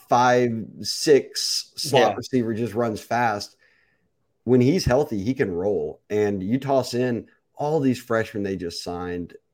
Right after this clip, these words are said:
Speaker 1: uh, you know, Shelton Sampson and Kyle Parker and Brown and Preon, and you've got now Ibieta and Hilton and, um,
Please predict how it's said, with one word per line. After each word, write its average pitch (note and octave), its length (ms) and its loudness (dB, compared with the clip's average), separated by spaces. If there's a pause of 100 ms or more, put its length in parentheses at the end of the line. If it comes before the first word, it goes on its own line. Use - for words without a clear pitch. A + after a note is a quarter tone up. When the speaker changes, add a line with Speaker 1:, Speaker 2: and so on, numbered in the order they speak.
Speaker 1:
uh, F2+ 360 -6
you F#2 100 -6
know, F2+ 100 -4
Shelton - 320 -2
Sampson E2+ 580 -8
and F2 140 -8
Kyle B2+ 260 2
Parker G2 340 -6
and G#2 140 -4
Brown A2 400 -2
and F2+ 180 -6
Preon, A2 480 0
and F#2 160 -6 (520)
you've A#2 160 4
got A2+ 280 4
now A2 400 2
Ibieta A2 880 2
and G#2 120 -4
Hilton A2+ 840 2
and, G2 400 -6
um, F2+ 720 -6